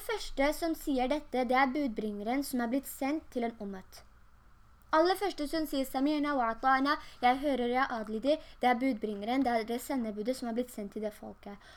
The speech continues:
Og det er derfor Allah subhanahu wa ta'ala sier, «Amana rasul.» Budbringeren tror.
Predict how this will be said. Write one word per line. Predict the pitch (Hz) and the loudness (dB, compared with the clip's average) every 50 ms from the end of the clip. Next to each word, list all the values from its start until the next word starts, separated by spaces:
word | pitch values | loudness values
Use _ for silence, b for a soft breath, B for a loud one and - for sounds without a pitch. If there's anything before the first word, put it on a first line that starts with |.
| B B | B B
Og | B 240 | B 4
det | 302 311 | 6 6
er | 311 254 254 | 6 4 4
derfor | 254 254 247 247 - - 302 311 302 - | 2 2 2 0 0 0 0 0 0 0
Allah | 254 233 233 247 247 | -2 -2 0 -2 -2
subhanahu | - - 233 220 214 202 | -4 -8 -10 -10 -8 -8
wa | - | -6
ta'ala | 214 220 214 214 - | -6 -6 -6 -8 -10
sier, | - 226 220 214 220 247 277 302 302 b b b b b - | -10 -6 -2 2 4 4 4 2 0 b b b b b 0
«Amana | - 233 233 226 226 220 220 214 202 | 0 2 2 2 -2 -4 -4 -6 -6
rasul.» | 196 190 190 - - 202 190 - - - - - - - - - - - | -8 -10 -12 -12 -14 -14 -16 -16 -20 -20 -20 -20 -20 -20 -20 -20 -12 -4
Budbringeren | 262 262 370 370 285 233 269 240 226 226 226 240 254 247 - | 4 6 6 6 6 4 2 0 0 0 0 0 -2 -2 -4
tror. | - 202 190 - - | -6 -8 -8 -8 -10